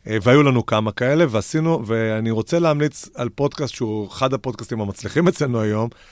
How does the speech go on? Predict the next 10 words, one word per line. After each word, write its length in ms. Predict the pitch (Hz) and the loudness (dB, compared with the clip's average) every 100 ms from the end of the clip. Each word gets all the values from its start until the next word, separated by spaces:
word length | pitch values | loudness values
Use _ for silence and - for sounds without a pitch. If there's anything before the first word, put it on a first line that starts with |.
| - - | -20 -10
אז 120 | 104 101 | -6 -4
זה 80 | |
קצת 220 | 104 - 143 | -4 -2 2
לא 100 | 143 | 2
פייר, 320 | - 139 131 | 4 4 6
אה, 160 | 131 123 | 6 6
לה-, 160 | 117 | 4
ל-, 500 | 117 117 110 110 110 107 113 | 2 0 0 0 0 -2 -4
להמליץ 360 | 110 101 151 170 | -2 0 2 4
עליו, 300 | 185 151 147 | 4 4 2